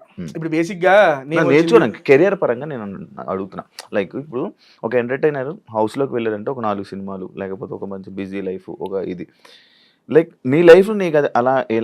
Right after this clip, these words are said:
Speaker 1: అలాంటివి ఏమైనా జరిగాయా?
Speaker 2: లాస్ట్ సీజన్ బిగ్ బాస్‌కి, ఈ సీజన్ బిగ్ బాస్‌కి మధ్యలో నేను ఏడు సినిమాలు చేశానన్నా.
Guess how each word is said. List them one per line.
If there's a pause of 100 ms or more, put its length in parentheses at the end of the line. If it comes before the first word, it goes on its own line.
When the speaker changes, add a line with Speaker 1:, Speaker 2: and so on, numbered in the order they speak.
Speaker 1:
అలాంటివి
ఏమైనా
జరిగాయా?
Speaker 2:
లాస్ట్
సీజన్
బిగ్
బాస్‌కి,
ఈ
సీజన్
బిగ్
బాస్‌కి
మధ్యలో
నేను
ఏడు
సినిమాలు
చేశానన్నా.